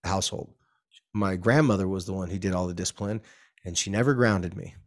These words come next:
Wink, wink, if you know what I'm saying. She was a very large Polynesian woman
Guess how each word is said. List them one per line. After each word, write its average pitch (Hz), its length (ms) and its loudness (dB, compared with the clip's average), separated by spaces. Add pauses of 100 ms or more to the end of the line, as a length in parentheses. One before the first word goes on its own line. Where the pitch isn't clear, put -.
(340)
Wink, 98 240 -4
wink, 101 300 -8
if - 120 -20
you 98 60 -6
know 98 100 2
what 95 60 2
I'm 92 100 -2
saying. 92 300 -2 (400)
She - 140 -14
was 98 80 -8
a 104 40 -8
very 131 380 8 (540)
large 135 400 4
Polynesian 123 500 4
woman 95 360 -2